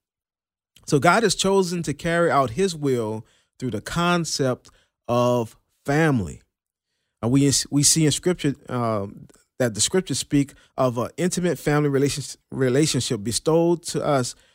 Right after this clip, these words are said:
through the work of Jesus Christ. Uh, we all here are literally brothers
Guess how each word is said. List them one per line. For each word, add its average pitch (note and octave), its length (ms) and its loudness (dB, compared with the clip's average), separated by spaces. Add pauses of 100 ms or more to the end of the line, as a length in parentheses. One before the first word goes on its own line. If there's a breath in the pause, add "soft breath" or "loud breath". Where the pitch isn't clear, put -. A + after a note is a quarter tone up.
(140 soft breath)
through C#3+ 140 0
the B2+ 80 2
work A#2 240 0
of G#2+ 80 -4
Jesus G#2 300 -4
Christ. G#2+ 380 -4 (800)
Uh, G2 260 0
we F3 400 2
all D#3+ 640 0 (580)
here D3+ 560 2
are C3 140 2
literally E3 500 2
brothers B2+ 560 -2